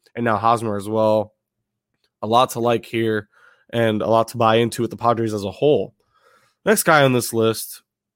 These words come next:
we'll do a couple more here 'cause we're kind of, <laughs> I'm kind of really diving into each one. Yu Darvish, man, making us real, making, making that second half look good. And that's the thing. It's,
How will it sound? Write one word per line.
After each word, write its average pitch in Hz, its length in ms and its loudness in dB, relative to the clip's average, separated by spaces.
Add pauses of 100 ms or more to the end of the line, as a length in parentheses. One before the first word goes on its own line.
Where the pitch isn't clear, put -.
(160)
we'll 151 80 -6
do 135 140 0
a - 40 -4
couple 117 240 0
more 117 280 2
here 123 280 0
'cause 113 200 -10
we're 110 80 -8
kind 123 200 -2
of, 117 60 -2
<laughs> 131 140 2
I'm 143 180 0
kind 147 220 2
of 120 160 -4
really 139 180 4
diving 123 320 2
into 113 140 -2
each 110 180 -6
one. 113 400 0 (460)
Yu 202 320 -2
Darvish, 123 640 0 (420)
man, 127 560 -2 (500)
making 170 280 0
us 143 120 -2
real, 151 220 2
making, 151 380 0
making 156 180 0
that 139 160 2
second 135 220 -2
half 135 340 0 (340)
look 131 200 -2 (180)
good. 139 300 4
And 170 180 2
that's 226 140 2
the 139 80 -6
thing. 131 260 0
It's, 143 320 -6